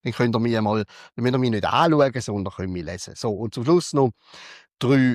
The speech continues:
äh, Flachwitz, drei ganz kurze Flachwitz. Was kommt der Kannibal über, wo die Spar zum Essen kommt?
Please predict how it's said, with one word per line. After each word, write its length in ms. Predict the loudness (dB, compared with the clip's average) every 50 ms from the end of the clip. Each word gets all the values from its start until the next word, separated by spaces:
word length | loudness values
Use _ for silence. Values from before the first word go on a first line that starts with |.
| -2
äh, 260 | -4 -6 -6 -6 -6 -4
Flachwitz, 600 | -2 0 0 0 -2 -2 -4 -4 -4 -4 -8 -10
drei 160 | -8 -6 -2
ganz 200 | -2 -4 -4 -4
kurze 280 | -6 -8 -8 -8 -6
Flachwitz. 680 | -2 -2 -2 -2 -2 -4 -6 -6 -6 -6 -12 -14 -14 -16 _ -20 -20 -20 -20 -20 -20 -20 _ _ -2
Was 280 | 0 2 2 0 -2 -4
kommt 400 | 0 2 2 2 2 -2 -2 -2
der 120 | -2 -2
Kannibal 640 | -2 -2 -2 0 0 0 0 0 2 2 2 0 0
über, 300 | -2 -4 -2 -2 -2 0
wo 140 | 0 -2 -4
die 80 | -4
Spar 260 | -4 -2 0 0 0 -2
zum 160 | -4 -6 -4
Essen 320 | -4 -4 -4 -4 -4 -2
kommt? 460 | 0 0 0 0 -2 -6 -8 -14 -18